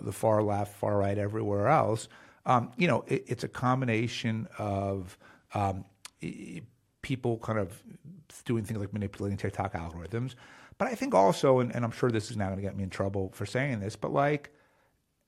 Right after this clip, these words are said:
Jews have really succeeded throughout society and throughout history, and in this country especially. Um, and I know that, you know, there are people on the far left and the far right that therefore like to have these conspiracies about how the Jews control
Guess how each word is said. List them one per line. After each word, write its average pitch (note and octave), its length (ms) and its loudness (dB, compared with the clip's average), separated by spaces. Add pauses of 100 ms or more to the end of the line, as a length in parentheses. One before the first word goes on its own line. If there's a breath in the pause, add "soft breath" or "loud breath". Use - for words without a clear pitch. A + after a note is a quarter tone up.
(200)
Jews G#3+ 280 0
have D#3 360 0
really B2 240 0
succeeded G3 600 -2 (140)
throughout A2 400 -2
society B2 540 -4
and F#2+ 100 -10
throughout G#2+ 380 -2
history, F#2+ 760 -4
and A2 300 -2
in A2 80 -4
this A#2+ 140 -4
country B2 420 -2
especially. A2 800 -2 (360 soft breath)
Um, G#2+ 440 2
and A#2 80 2
I A2 60 2
know A2+ 280 4
that, A2 320 4
you B2 60 0
know, G2 140 -2
there G#2 120 -2
are G2+ 40 -6
people G#2+ 320 -4
on G2+ 100 0
the F#2+ 60 -4
far G2+ 260 0
left G#2 180 -2
and G#2 80 -6
the F#2+ 40 -6
far G#2 240 0
right G2+ 160 -2
that F#2+ 140 -6 (120)
therefore G#2 260 -4
like G2+ 80 -6
to G2+ 60 -4
have G2 60 -6
these G2 120 -8
conspiracies G#2+ 580 0
about F#2+ 100 -2
how F#2+ 60 -2
the F#2 120 -10
Jews F#2 220 -10
control F#2+ 520 -4